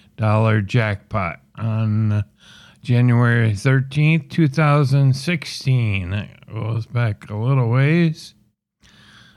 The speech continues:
The lucky tickets were sold in California again, Florida, and Tennessee. Lisa and John Robinson of Munford, Tennessee,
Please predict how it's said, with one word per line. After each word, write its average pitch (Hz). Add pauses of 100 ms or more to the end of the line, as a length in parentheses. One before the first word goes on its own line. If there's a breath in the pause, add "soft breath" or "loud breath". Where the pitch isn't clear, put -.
(140 soft breath)
The 104
lucky 110
tickets 123
were 110
sold 110
in -
California 104
again, 135
Florida, 117
and 104
Tennessee. 107 (1120 soft breath)
Lisa 113
and 110
John 110
Robinson 185
of 113
Munford, 110
Tennessee, 107